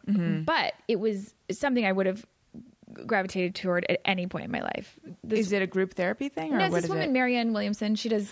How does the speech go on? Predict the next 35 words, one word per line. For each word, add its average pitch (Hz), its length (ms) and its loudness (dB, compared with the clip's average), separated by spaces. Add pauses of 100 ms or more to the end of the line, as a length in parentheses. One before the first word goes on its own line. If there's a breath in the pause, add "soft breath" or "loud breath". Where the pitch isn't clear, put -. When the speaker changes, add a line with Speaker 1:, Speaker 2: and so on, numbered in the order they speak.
Speaker 2:
She 254 100 -4
Speaker 1:
Oh, 311 140 2
Speaker 2:
speaks 359 60 4
Speaker 1:
yes, 392 320 0
A 277 60 2
Speaker 2:
on 254 60 2
Speaker 1:
Return 262 300 2
to 247 80 0
Love. 202 420 0
Speaker 2:
Yeah, 294 500 2 (100)
yeah, 220 160 4
Speaker 1:
<laughs> - 20 0
Speaker 2:
you 247 140 0
read 247 140 2
that 240 60 0
book. - 140 2
She's 294 240 0
amazing, 233 680 -2 (120)
and 214 240 2
she 247 140 0
speaks 226 300 0
on 208 120 4
Monday 202 200 4
nights 190 220 0
in 202 60 -2
L 185 80 0
A, 185 60 2
and 170 220 0
I 190 60 0
go 196 220 0
and - 100 -2
I - 80 -4
just, 202 260 -10
like, - 260 -10 (400 soft breath)
learn, 208 600 2